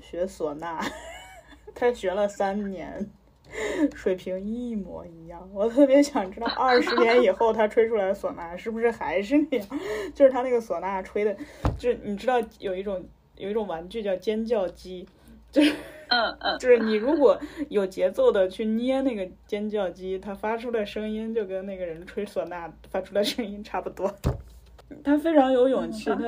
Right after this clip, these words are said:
Speaker 1: 他，他已经三年前他开始学唢呐，然后到现在他一直没有，他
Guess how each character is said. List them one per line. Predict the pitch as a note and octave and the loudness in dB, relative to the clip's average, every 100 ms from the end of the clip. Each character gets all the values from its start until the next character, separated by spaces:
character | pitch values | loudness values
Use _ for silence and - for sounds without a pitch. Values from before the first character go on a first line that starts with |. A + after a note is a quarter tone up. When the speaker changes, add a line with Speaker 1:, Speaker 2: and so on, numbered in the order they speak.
| A#3 A#3 | -4 -4
Speaker 1:
他， | A3+ | -2
他 | A#3+ | 0
已 | G#3 | 0
经 | G#3 | -4
三 | A3 B3 | -2 -4
年 | A#3 A3+ | -4 -8
前 | G#3+ E3+ | -8 -8
他 | F3+ F#3+ | -8 -4
开 | F#3+ | -4
始 | F3 | -4
学 | F3+ F3 | -8 -10
唢 | F3+ | -8
呐， | - G3 | -8 -8
然 | G3 | -8
后 | |
到 | - G3 | -6 -6
现 | G3 F#3 | -6 -8
在 | F3 | -10
他 | E3+ | -10
一 | F3 F3 | -12 -12
直 | E3+ | -12
没 | D#3 | -10
有， | E3 E3 - - A#3+ | -12 -14 -16 -20 -16
他 | G#3 | -12